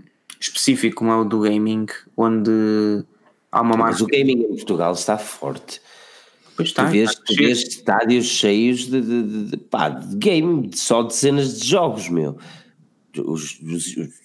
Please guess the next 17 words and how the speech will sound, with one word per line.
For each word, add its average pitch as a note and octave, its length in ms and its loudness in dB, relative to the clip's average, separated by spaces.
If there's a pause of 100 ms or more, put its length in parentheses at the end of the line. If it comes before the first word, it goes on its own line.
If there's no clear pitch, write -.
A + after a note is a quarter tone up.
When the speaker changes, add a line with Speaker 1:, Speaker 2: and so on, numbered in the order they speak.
(120)
Speaker 2:
pá, B2 120 2
os A#2+ 140 -4
esportes - 420 -2
são C3 140 0
cada C#3 180 -2
vez F2+ 160 -2
mais D#2+ 240 -4
fortes - 460 -6
em G2 120 0
Portugal, D3 360 2
Speaker 1:
Sim, C#3+ 60 0
Speaker 2:
meu. - 100 -4
Speaker 1:
está C3 180 0
a C3+ 40 0
crescer - 280 0
muito, B2+ 440 0
mas, A#2 400 0